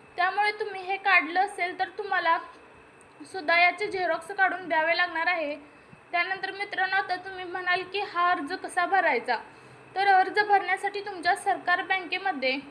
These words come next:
तुमचं खातं असलं पाहिजे आणि तुमचे सरकारी बँकेमध्ये तुम्ही या ठिकाणी जाऊन स्पष्टपणे म्हणायचं आहे, "आम्हाला आमच्या बँकेचे खाते जनधन खात्यामध्ये ट्रान्सफर करायचं आहे."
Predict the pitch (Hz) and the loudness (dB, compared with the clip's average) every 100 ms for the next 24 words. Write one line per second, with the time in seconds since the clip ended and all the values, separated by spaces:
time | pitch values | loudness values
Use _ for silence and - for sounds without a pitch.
0 | - - - - 330 311 359 359 381 311 | -20 -20 -20 -14 -8 -2 2 2 2 -6
1 | 294 311 339 320 320 330 233 226 214 - | 0 0 0 -2 0 0 2 -2 -4 -16
2 | - - 262 285 294 349 - - - - | -18 -4 0 0 -2 -6 -16 -20 -20 -12
3 | 392 381 392 427 427 392 - 370 403 392 | -8 -6 0 0 4 2 6 2 4 2
4 | 349 349 403 415 320 339 - - - - | 0 -2 -2 0 -2 -4 -10 -20 -20 -20
5 | - 392 403 427 403 370 392 403 392 403 | -10 -8 -6 -6 2 4 4 0 -4 -4
6 | 339 403 370 381 - 392 370 - 392 403 | 4 4 4 -4 -4 -4 -4 -2 -2 -2
7 | 381 320 330 370 311 302 294 311 - - | -4 -4 0 4 4 2 -4 -8 -20 -20
8 | - 330 349 403 415 359 381 381 381 339 | -6 0 2 4 4 2 0 0 -2 -4
9 | 381 403 381 370 330 359 349 330 392 392 | -8 -8 -6 -4 -4 -4 -4 -2 -4 -6
10 | 359 339 359 370 359 349 320 - 349 359 | -6 -6 -4 -6 2 2 0 -4 -2 0
11 | 349 330 359 311 262 | 0 0 -2 -2 -4